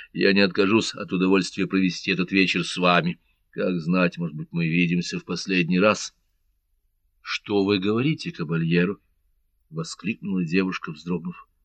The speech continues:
«Неужели чёрному корсару не терпится уйти обратно в море? Разве, вернувшись из славного похода,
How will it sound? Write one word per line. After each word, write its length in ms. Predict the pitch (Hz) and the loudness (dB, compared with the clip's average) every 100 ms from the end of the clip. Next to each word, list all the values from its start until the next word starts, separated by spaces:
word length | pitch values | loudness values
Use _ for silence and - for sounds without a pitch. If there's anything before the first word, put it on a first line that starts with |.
| _ _ _ _ _ | _ _ _ _ _
«Неужели 480 | 82 95 95 117 117 | -4 0 4 6 6
чёрному 560 | 113 - 127 127 131 123 | 4 4 4 4 2 0
корсару 640 | 120 113 - 123 135 127 - - _ - | -2 -4 2 4 4 0 -14 -20 _ -6
не 160 | 87 | -6
терпится 480 | 85 120 - - 104 | -2 -2 -2 -8 -2
уйти 240 | 98 - | 0 0
обратно 440 | 98 92 120 - 101 | 0 2 2 0 -2
в 120 | 90 | 0
море? 400 | 92 107 160 160 _ _ _ _ _ _ _ _ _ _ _ _ _ - | 4 4 4 2 _ _ _ _ _ _ _ _ _ _ _ _ _ -4
Разве, 260 | 107 107 | 0 4
вернувшись 800 | 120 123 120 131 147 - 139 - | 6 8 8 6 6 4 0 0
из 80 | 127 | -2
славного 640 | - - 104 127 135 135 120 | -2 0 4 4 4 -2 -2
похода, 540 | 110 92 117 123 123 | -8 -8 -4 0 0